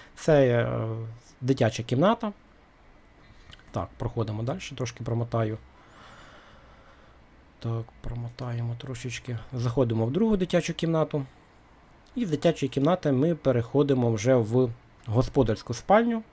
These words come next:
з своїм, своєю гардеробною кімнатою. Е, в господарській спальні в нас знаходиться, е, двохспальне ліжко, відповідно,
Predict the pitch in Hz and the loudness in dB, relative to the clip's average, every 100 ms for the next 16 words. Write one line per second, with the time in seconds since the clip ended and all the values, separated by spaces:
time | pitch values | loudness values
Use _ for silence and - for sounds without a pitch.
0 | _ _ _ _ - _ _ - - - | _ _ _ _ -20 _ _ -20 -20 -20
1 | - 117 123 180 - 123 131 156 139 - | -10 -4 -2 -2 -2 2 2 2 -2 -14
2 | - - - 131 151 143 120 117 135 127 | -20 -18 -2 4 4 4 4 4 4 6
3 | 123 117 123 113 90 - - - - - | 2 2 2 0 0 -6 -12 -16 -20 -20
4 | - - - - 113 113 117 160 - 180 | -20 -20 -14 -4 0 2 4 4 6 4
5 | 156 - 139 - 131 120 117 127 117 - | 4 0 0 6 6 6 4 4 2 -2
6 | - 123 123 120 120 107 - 98 98 - | -12 -2 0 0 -2 -4 -6 -10 -10 -10
7 | - 110 110 113 131 - - 117 107 127 | -10 -8 -6 -2 0 0 0 2 2 0
8 | 240 - 185 175 165 160 151 139 123 117 | -2 -2 -4 -2 -2 0 2 2 2 -2